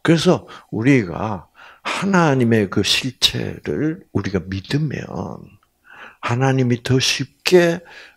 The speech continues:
우리하고 어떻게 소통을, 우리의 마음과 소통을 할 수 있게 되고, 어, 우리도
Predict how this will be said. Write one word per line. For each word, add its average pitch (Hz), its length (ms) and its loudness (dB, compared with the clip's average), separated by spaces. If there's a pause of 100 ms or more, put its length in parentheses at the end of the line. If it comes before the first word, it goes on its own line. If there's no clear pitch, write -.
(580)
우리하고 104 880 2
어떻게 - 280 -2 (800)
소통을, 101 720 -2 (240)
우리의 92 360 -2
마음과 95 680 0
소통을 98 640 -4
할 92 120 -8
수 - 160 -12
있게 - 280 -10
되고, 151 640 -10 (360)
어, 90 80 -4
우리도 110 640 0